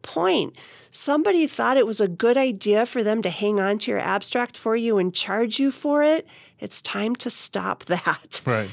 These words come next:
Speaker 1: You no longer need to pay those fees. Have them send you the abstract and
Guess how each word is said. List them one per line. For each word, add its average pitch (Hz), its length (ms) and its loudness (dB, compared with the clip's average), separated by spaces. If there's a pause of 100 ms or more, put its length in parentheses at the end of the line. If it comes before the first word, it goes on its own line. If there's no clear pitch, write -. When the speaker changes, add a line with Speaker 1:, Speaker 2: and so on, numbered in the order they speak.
(160)
Speaker 1:
You 226 120 -2
no 220 240 2
longer 254 340 0
need 233 220 -2
to 240 80 -2
pay 220 280 0
those 226 280 0
fees. 220 400 -2 (320)
Have 254 240 0
them 294 160 4
send 220 340 0
you 247 100 2
the 269 140 0
abstract 220 800 -2
and 208 300 -2